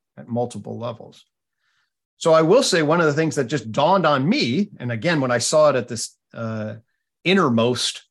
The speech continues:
that there's an actual, these guys are following, uh, uh,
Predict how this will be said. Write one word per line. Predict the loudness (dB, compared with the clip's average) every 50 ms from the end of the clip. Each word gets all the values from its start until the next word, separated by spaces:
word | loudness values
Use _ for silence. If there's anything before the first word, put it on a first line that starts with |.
| _ _
that | -8 -6 -4 -4
there's | -4 -6 -4
an | -6 -8 -4
actual, | 0 0 0 0 -2 -2 -2 0 2 2 2 2 2 0 -2 -6 _ _ _ _ _ _ _ -12
these | -10 -6
guys | -4 -2 -2 -2
are | -4
following, | -6 -6 -4 -4 -2 -2 0 0 -2 -2 0 0 -2 -2 -4 -10 -16 -16
uh, | -14 -14 -12 -14 -14 -18 _ _ _ _ _ _ -16
uh, | -14 -14 -16 -18